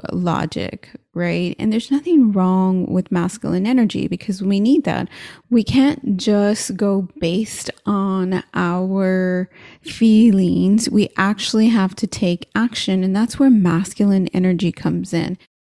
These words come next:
Masculine energy is that go get 'em, the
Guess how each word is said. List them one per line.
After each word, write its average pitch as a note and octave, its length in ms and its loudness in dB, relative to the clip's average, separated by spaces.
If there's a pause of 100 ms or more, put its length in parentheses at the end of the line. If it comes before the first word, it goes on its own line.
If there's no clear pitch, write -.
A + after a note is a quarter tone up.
(180)
Masculine A3 720 2
energy G3 640 2
is F#3 300 0
that E3+ 400 -2
go G3+ 180 2
get G3+ 240 2
'em, F3 260 2 (300)
the F#3+ 540 2